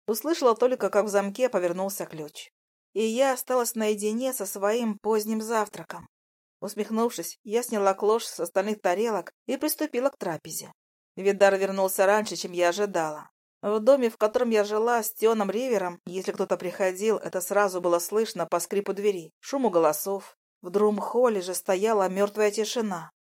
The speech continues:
Когда на пороге моей темницы внезапно появился Шанар, я даже не успела доживать свой завтрак, когда он ворвался и быстрыми шагами приблизился практически вплотную. «По лесу, где я тебя нашел,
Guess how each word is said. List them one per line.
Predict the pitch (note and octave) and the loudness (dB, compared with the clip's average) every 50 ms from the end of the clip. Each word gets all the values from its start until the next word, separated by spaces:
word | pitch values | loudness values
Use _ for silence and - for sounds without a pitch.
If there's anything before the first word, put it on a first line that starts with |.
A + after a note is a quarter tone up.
| _ _ | _ _
Когда | - A3 A#3+ C#4 | -2 0 2 2
на | C#4+ D4 C4+ | 2 2 0
пороге | - B3 A#3 B3+ C#4 B3+ G#3+ A3 G#3 | 2 2 4 4 2 2 0 0 0
моей | G#3 G#3 G#3+ A#3+ B3+ A#3+ | 2 2 2 2 0 0
темницы | A#3 - G3 F#3 F#3+ G#3 A3+ A#3+ A#3 - F#3+ | 0 0 0 0 0 0 -2 0 0 0 -2
внезапно | F#3 G3 F#3+ F3+ G3 A3 A3+ A3+ G#3 G3 | -2 -2 -2 0 2 2 2 2 0 -4
появился | G3 - F#3+ F3+ F#3+ G#3+ A3 G#3+ - F3 | 0 0 2 4 4 2 2 2 -2 -4
Шанар, | - - G3 F3+ F3+ F#3 G#3 G#3+ G3+ G3+ - _ _ | -2 0 -2 0 0 0 0 0 0 -2 -6 _ _
я | - A3+ | 0 2
даже | A3+ C4+ C4+ C4 | 4 4 2 2
не | B3+ B3+ | 0 -2
успела | B3+ B3 - - - - C#4 C4 B3+ | -2 -2 -4 -4 -4 0 0 2 2
доживать | A3+ A#3 A3 G#3+ A3 A3+ A3+ B3+ C4+ C4 | 4 2 2 0 0 0 0 0 0 -2
свой | - B3+ B3 C#4 | -4 -4 -6 -6
завтрак, | C4 B3 A#3+ A3 F#3 E3+ - - E3+ D#3+ - - _ _ _ _ _ _ - | -4 -2 -2 -2 -2 -2 -4 -8 -12 -14 -14 -18 _ _ _ _ _ _ -2
когда | - F#3+ A3+ G3 G3 | 0 4 6 6 6
он | G3 F#3+ | 6 6
ворвался | F#3+ F#3+ F#3+ F#3+ G#3 G#3 G3+ F3+ - - F#3+ | 4 4 6 6 6 6 4 4 2 0 0
и | |
быстрыми | F#3 F#3+ G#3 G#3 G#3 - F#3+ F#3+ F#3 | 2 4 4 4 4 2 -2 -2 -4
шагами | F3 - G3+ F#3+ G3+ G3+ G#3+ G#3 G3 | -2 0 0 2 4 4 4 4 2
приблизился | F3 - F3+ F3 F3+ G3+ A3 G#3 F#3 E3+ - F#3 | -2 -2 -4 -4 -2 -2 -2 -2 -2 -2 -2 -4
практически | F3 - G#3 G3+ - - G#3 - G3+ - - A3+ | -2 0 0 -2 -2 -4 -12 -12 -12 -10 -10 -6
вплотную. | G#3 - A3+ B3 A#3+ A#3+ A3 F#3+ E3 D#3 D3+ E3 - _ _ _ _ _ | -2 0 0 0 0 -2 -6 -6 -6 -8 -12 -16 -20 _ _ _ _ _
«По | - D#3 D3+ D3+ D3 | -2 2 2 4 4
лесу, | D3 D3 D#3 E3 E3+ D#3+ - - D3 C#3 C3 | 2 4 4 2 2 2 0 -4 -4 -6 -6
где | B2+ C3+ - D#3 D3+ | -8 -10 -8 -4 0
я | D#3 E3 D#3+ | 0 0 0
тебя | D#3+ - D#3 D3 D#3 | 0 0 0 0 2
нашел, | D#3 E3 E3+ E3 - - F3 D#3+ D3 C3+ A#2 | 2 2 0 0 0 0 2 2 2 0 -2